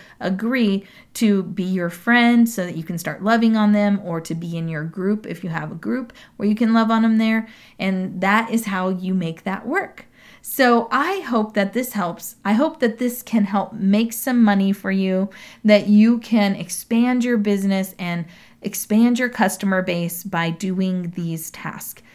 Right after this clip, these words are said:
Thank you so much for listening. If you have any questions, you can always reach me at inspiringyourshine at gmail dot com.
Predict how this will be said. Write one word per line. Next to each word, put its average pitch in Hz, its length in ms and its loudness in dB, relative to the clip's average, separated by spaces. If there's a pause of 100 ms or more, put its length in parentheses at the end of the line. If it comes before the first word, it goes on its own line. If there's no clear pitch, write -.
(200)
Thank 247 260 2
you 269 80 2
so 262 260 -2
much 254 220 -2
for 247 160 -2
listening. 247 720 2
If 214 140 -8
you 220 80 2
have 220 100 2
any 226 160 4
questions, 226 500 0
you 208 80 0
can 202 200 -2
always 269 340 0
reach 220 260 -2
me 220 160 2
at 190 120 2
inspiringyourshine 180 1000 -2
at - 120 -2
gmail 175 560 -2
dot 156 260 -4
com. 262 460 0